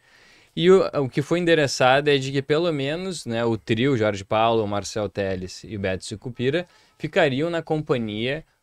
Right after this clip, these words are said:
por pelo menos mais três anos, sem, né, mudar ali a sua participação na empresa. Então, caso os vinte bilhões de reais, né, que é uma parte do plano, sejam convertidos em ações,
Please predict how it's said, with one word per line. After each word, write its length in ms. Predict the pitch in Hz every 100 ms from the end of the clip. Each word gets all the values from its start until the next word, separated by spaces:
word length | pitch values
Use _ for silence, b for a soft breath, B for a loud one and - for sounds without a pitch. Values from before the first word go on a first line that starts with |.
| _
por 160 | 160 156
pelo 320 | 156 160 190
menos 440 | 156 131 151 160 147
mais 280 | 135 139
três 300 | - 160 139
anos, 280 | 117 92 85
sem, 440 | - 123 120 156 -
né, 300 | 123 110 123
mudar 680 | 123 127 110 110 120 151 -
ali 520 | 107 104 101 117 127 147
a 140 | 113
sua 840 | 113 - 117 117 120 113 110 107 98
participação 680 | 120 123 - - 135 127 135
na 80 | 131
empresa. 480 | 143 123 104 87 87 _ b b b
Então, 400 | 110 104 131 143
caso 600 | 135 139 135 170 170 151
os 180 | 139 117
vinte 360 | 113 139 160 151
bilhões 420 | 139 127 127 120
de 100 | 117
reais, 600 | 110 113 95 87 - -
né, 240 | 98 92 - _ _
que 140 | -
é 60 | 101
uma 120 | 110
parte 380 | 107 110 113 120
do 100 | 113
plano, 380 | 117 104 98 95
sejam 340 | - 117 135
convertidos 880 | 135 135 131 120 - 127 113 107 -
em 200 | 104 110
ações, 560 | 98 - 107 139 156